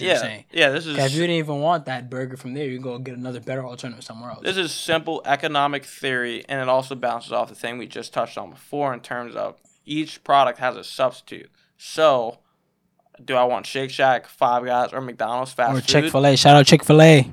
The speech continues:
Speaker 2: Maybe I don't have enough time on my hands. I'll get
Speaker 1: Mm.
Speaker 2: McDonald's right now. But if I want that quality, I'm gonna go Shake Shack. There's different, uh, needs and, uh, preferences for certain situations,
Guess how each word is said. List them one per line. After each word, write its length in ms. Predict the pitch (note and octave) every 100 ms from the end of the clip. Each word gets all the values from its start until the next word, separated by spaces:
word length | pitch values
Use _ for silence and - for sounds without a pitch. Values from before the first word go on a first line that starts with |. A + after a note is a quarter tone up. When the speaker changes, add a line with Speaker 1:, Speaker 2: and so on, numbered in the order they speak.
| -
Speaker 2:
Maybe 320 | C#3 D#3 D#3+
I 80 | D3+
don't 80 | D3+
have 100 | D3
enough 180 | C#3 C3
time 140 | C3+
on 60 | C#3
my 80 | C#3+
hands. 240 | C#3 C3+
I'll 80 | B2+
get 120 | B2
Speaker 1:
Mm. 40 | A#2+
Speaker 2:
McDonald's 400 | A2+ G2+ F#2 E2+
right 160 | -
now. 180 | - -
But 100 | -
if 60 | C3
I 80 | B2+
want 180 | C3+ C3
that 160 | F#2+
quality, 640 | - A2 A#2+ C3 D3 D#3+ - _ -
I'm 280 | C#3+ C#3 C3
gonna 240 | C#3+ C#3
go 160 | B2 G#2+
Shake 240 | B2+ A#2+
Shack. 240 | D#2 -
There's 180 | B2+ B2+
different, 720 | _ C3 C#3 - D3+ D3 C#3 -
uh, 600 | B2 B2 A#2 A2 F#2+ F#2 - _
needs 600 | C3+ C#3 C3+ D3 E3 -
and, 340 | - C#3 C3+ B2
uh, 240 | A#2 A2
preferences 720 | - C3+ B2+ D3 D3 D#3 D3+ -
for 400 | - C3+ B2+ A2+
certain 280 | - B2
situations, 840 | C3 C3 C3 G#2+ A2 - D3+ D3+